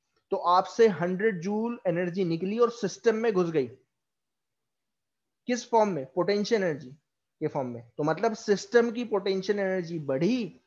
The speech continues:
और external एजेंट की एनर्जी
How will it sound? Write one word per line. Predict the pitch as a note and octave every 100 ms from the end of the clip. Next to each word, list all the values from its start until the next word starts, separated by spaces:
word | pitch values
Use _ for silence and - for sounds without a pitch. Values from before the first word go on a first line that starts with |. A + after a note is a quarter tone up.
| _ _ _ _ _ _ _ _ _ _ _ _ D#3+
और | F3+ A#3+ A#3+ - _ _ _ -
external | F#3 - - A#3 B3+
एजेंट | C4 A#3 F#3+ F#3+ F#3+ F#3
की | F#3+
एनर्जी | D#3 D3 D3+ C4+